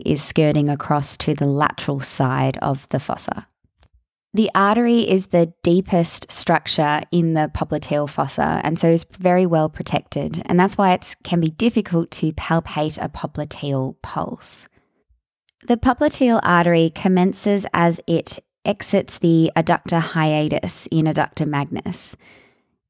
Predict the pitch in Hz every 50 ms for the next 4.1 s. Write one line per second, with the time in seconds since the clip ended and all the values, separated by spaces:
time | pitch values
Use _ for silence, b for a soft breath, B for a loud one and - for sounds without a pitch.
0 | _ _ _ _ - 208 - - - 220 226 214 214 214 - - - - 220 220
1 | 233 233 226 - - 185 - 180 180 - - 170 160 165 - - 156 151 151 -
2 | 156 160 180 180 - - 180 165 170 156 156 151 160 156 - - - 143 - -
3 | - - 156 147 151 151 151 147 151 147 143 139 139 - - 139 143 160 185 214
4 | 220